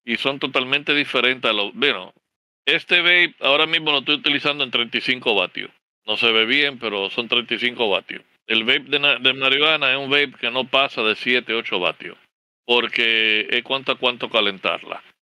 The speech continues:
Eh, son tipo lapicero algunos, otros son tipo, eh, eh, pod. Pero sí,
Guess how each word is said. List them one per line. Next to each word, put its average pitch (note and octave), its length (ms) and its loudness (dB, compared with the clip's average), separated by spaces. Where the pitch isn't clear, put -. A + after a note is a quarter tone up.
Eh, A2+ 260 2
son B2+ 200 -8
tipo A#2+ 240 -4
lapicero C3+ 640 0
algunos, C3 420 0
otros A2 240 -2
son A2 200 -2
tipo, G2+ 800 0
eh, G2+ 240 2
eh, F#2 480 -2
pod. C#3 300 4
Pero F3+ 380 4
sí, C#3 280 -2